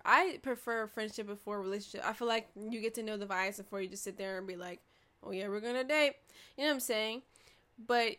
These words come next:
he was all, okay. One thing about me, I've always said this, and let me just say this.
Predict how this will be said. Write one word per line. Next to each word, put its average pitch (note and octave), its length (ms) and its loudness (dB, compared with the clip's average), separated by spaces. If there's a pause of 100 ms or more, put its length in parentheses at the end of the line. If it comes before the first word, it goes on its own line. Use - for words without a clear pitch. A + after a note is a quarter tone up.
he C4+ 280 -6
was C4+ 160 -4
all, A3+ 640 0 (360)
okay. - 360 -6 (520)
One C4+ 280 2
thing G4 140 2
about C#4 200 2
me, G3+ 300 -4
I've A#3+ 160 0
always G#3+ 420 2
said G#3 240 -6
this, G#3 280 -10
and A3+ 100 -6
let A#3+ 80 -2
me B3 160 0
just A3 180 -8
say G3 120 -6
this. G3 280 -10